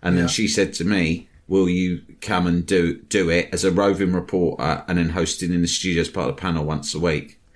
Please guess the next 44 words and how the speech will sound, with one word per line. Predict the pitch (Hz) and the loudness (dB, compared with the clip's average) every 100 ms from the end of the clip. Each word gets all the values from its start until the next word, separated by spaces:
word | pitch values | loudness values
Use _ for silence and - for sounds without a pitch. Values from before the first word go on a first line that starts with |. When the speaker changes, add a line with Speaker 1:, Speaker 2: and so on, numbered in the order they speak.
| - | -8
Speaker 2:
Right. | 131 120 143 _ | -6 -4 -6 _
Speaker 1:
And, | 90 90 85 85 92 | 0 2 2 0 2
uh, | 87 85 82 80 - _ _ _ _ - _ _ - | 2 2 0 -4 -14 _ _ _ _ -20 _ _ -8
oh, | 90 95 92 87 | 0 2 2 2
mate, | 107 101 - | 2 2 0
I | 92 | -2
thought | - 120 107 98 | 0 0 2 0
at | |
that | 95 98 - | 0 -2 -4
point | - 98 98 98 - _ _ | 0 4 4 0 -8 _ _
the | 85 | -4
world | 82 95 95 92 | 0 4 2 0
was | 90 | -2
in | 95 | 0
my | 90 82 | 2 0
fucking | 80 82 - 104 98 | -4 -10 -6 -2 -2
hands. | 127 82 71 73 - - - _ - | 0 0 0 -4 -6 -12 -16 _ -4
I | |
Speaker 2:
Yeah. | 123 | 0
Speaker 1:
thought, | 98 87 - | 2 2 0
"I'm | 95 87 | -2 2
getting | 110 90 104 | 2 2 2
offers | 113 131 127 117 | 0 0 0 0
of, | 76 - | -4 -10
you | 95 - 110 | -10 -4 0
know, | 101 | 2
I'm | 90 | 2
getting | 87 101 92 104 | 2 2 2 0
offers | 107 107 | 0 -2
of | 107 95 | 0 2
work | 98 92 | 2 2
over | 104 95 | 0 0
the | 95 | 0
phone. | - 95 85 | -2 0 2
I'm | 82 82 | 2 2
the | |
rhinestone | 82 92 107 107 - 104 98 95 | 2 4 4 2 0 0 0 0
cowboy | - 101 101 143 | -2 0 0 0
Speaker 2:
You | 139 | 0
were | 131 | 2
the | 139 | 2
Speaker 1:
of | 135 | 0
Speaker 2:
rhinestone | 135 139 - | 0 0 2
Speaker 1:
British | 95 | 2